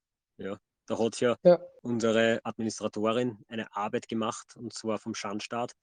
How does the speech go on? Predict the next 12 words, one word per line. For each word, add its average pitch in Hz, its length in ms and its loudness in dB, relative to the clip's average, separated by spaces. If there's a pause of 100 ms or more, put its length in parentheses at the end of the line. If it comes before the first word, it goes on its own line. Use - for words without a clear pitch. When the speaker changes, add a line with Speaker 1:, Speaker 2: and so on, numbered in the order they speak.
(280)
Speaker 1:
und 110 160 -8
hat 113 120 -2
ja 117 120 0
an 113 120 -4
die, 110 440 -2
bei 107 80 -2
Frag 98 400 -2
den 123 160 -4
Staat, 104 380 -6
an 113 80 -4
die 113 120 -4
Regierung 120 680 -2